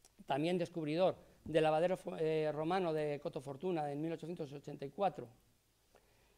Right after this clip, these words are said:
Y, por supuesto, los hermanos Siret. Los hermanos Siret van a hacer prehistoria en España, sobre todo Luis, pero en,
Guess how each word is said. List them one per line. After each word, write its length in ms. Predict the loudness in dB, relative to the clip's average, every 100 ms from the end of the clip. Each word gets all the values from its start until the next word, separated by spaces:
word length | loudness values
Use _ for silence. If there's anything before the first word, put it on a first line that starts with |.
| _
Y, 120 | -2
por 180 | 2 0
supuesto, 580 | -2 -4 2 2 2 -14 _ _
los 220 | -2 0 0
hermanos 400 | 0 0 -2 -6
Siret. 240 | -12 -14 -20 _ _
Los 140 | -2 2
hermanos 320 | 4 4 4
Siret 360 | 6 6 4 -12 _ 0
van 200 | 4 4
a 40 |
hacer 260 | 4 2 4
prehistoria 580 | 2 2 2 4 4
en 120 | 4 0
España, 520 | 4 6 6 4 0 -14 -20 _
sobre 240 | -6 -4 2
todo 200 | 4 4
Luis, 400 | 4 2 -2 -8 -20 -20 -6 6
pero 200 | 8 8
en, 160 | 6